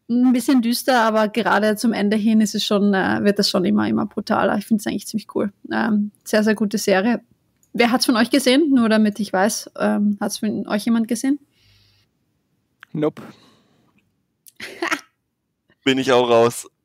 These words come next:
Speaker 3: Absolut.
Speaker 2: Wollte ich schon immer gucken, das ist ja mit Cillian Murphy und
Speaker 1: Ja.
Speaker 2: ich glaube, einige Leute haben mir das empfohlen, dass es richtig gut wäre.
Speaker 1: Genau.
Speaker 2: Also.
Speaker 1: Genau, also auch die, die Hauptbesetzung, ähm,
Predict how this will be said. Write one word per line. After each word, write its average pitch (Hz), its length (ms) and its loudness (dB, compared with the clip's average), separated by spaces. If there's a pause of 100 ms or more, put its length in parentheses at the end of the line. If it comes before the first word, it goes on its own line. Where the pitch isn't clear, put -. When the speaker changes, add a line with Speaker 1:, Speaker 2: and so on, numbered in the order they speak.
(120)
Speaker 3:
Absolut. 135 400 0
Speaker 2:
Wollte 208 120 2
ich 196 60 -6
schon 190 120 -2
immer 196 140 0
gucken, 196 260 0
das 160 80 2
ist - 80 -4
ja 196 60 4
mit 170 180 -2
Cillian 170 300 2
Murphy 160 480 2
und 139 340 0
Speaker 1:
Ja. 285 160 2
Speaker 2:
ich 202 60 -6
glaube, 151 320 2
einige 156 320 0
Leute 147 240 0
haben 139 100 2
mir 139 80 2
das 139 140 -2
empfohlen, 139 640 0
dass 135 120 -8
es 135 120 -10
richtig 139 240 -8
gut 139 240 -2
wäre. 139 300 0 (240)
Speaker 1:
Genau. 226 300 2 (100)
Speaker 2:
Also. 127 500 0
Speaker 1:
Genau, 214 300 2
also 220 200 2
auch 214 180 2
die, 226 240 0
die 220 120 0
Hauptbesetzung, 208 840 0
ähm, 202 680 -2